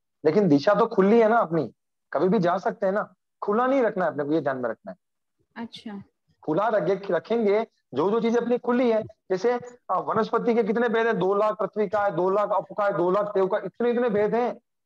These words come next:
Speaker 1: तो मुझे कितनी पृथ्वी को touch करना पड़ रहा है? वियतनाम नाम का देश कभी जाऊंगा क्या? म्यांमार, वहां जाऊंगा क्या? श्रीलंका, कभी काम ही नहीं पड़ने वाला है। आदमी अगर out of country जाने की सोचेगा तो यूएस, यूके सोचेगा ना, Australia सोचेगा ना, वो सोचेगा, "मैं भूटान जाऊं, मैं नेपाल जाऊं।"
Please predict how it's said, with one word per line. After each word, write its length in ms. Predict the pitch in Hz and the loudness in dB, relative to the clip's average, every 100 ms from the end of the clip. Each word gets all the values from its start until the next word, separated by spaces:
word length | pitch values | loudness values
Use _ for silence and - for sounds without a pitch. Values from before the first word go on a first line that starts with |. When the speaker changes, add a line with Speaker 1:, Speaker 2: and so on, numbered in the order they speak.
| _ - | _ -4
Speaker 1:
तो 60 | 214 | 0
मुझे 260 | 220 247 | 2 0
कितनी 320 | 240 208 240 | 0 -2 -2
पृथ्वी 320 | 233 220 247 240 | -2 -2 -2 -2
को 80 | |
touch 160 | 233 233 | -2 -2
करना 200 | 233 233 | -2 -2
पड़ 140 | 233 | 0
रहा 80 | 220 | -2
है? 60 | 180 | 0
वियतनाम 680 | 156 190 240 233 214 233 226 | 0 2 0 0 -2 0 0
नाम 240 | 214 214 | -2 -2
का 100 | 233 | -2
देश 180 | 226 220 | 0 0
कभी 180 | 233 208 | 0 0
जाऊंगा 280 | 196 226 214 | 2 0 0
क्या? 200 | 214 - _ _ - | -2 -4 _ _ -8
म्यांमार, 640 | 139 170 196 226 233 190 165 | -2 0 0 0 0 -2 0
वहां 160 | 226 | 0
जाऊंगा 260 | 214 226 240 | 0 0 0
क्या? 280 | 220 190 - - | 0 -2 -2 -2
श्रीलंका, 420 | 226 247 226 233 | 0 0 0 -2
कभी 240 | 208 214 | -2 -4
काम 200 | 214 208 | -2 0
ही 60 | 254 | 0
नहीं 80 | 254 | 0
पड़ने 180 | 240 226 | 0 0
वाला 220 | 180 143 | 0 -2
है। 60 | - _ _ - | -6 _ _ -6
आदमी 300 | 151 170 233 | -4 0 0
अगर 200 | 226 240 | 2 0
out 280 | 190 190 190 | 0 0 0
of 120 | 247 | -2
country 300 | 226 208 233 | -2 0 0
जाने 240 | 208 202 | 0 0
की 100 | 226 | -2
सोचेगा 480 | 220 196 233 208 214 220 - | -2 -2 0 0 0 -2 -12
तो 440 | - _ 226 233 | -20 _ -2 2
यूएस, 400 | 185 202 262 - | 2 2 0 0
यूके 240 | 208 285 | 0 0
सोचेगा 340 | 262 214 196 214 | 0 0 0 0
ना, 100 | 233 | 0
Australia 400 | 160 165 262 269 | -2 -4 0 0
सोचेगा 340 | 233 220 214 | 0 0 0
ना, 220 | 208 220 - _ - | 0 -2 -8 _ -6
वो 60 | 190 | -2
सोचेगा, 340 | 202 240 277 | 0 2 0
"मैं 140 | 269 | 0
भूटान 320 | 208 185 240 226 | 0 0 0 0
जाऊं, 180 | 233 | 0
मैं 140 | 180 214 | 0 0
नेपाल 300 | 202 220 226 | 0 0 0
जाऊं।" 200 | 208 | -2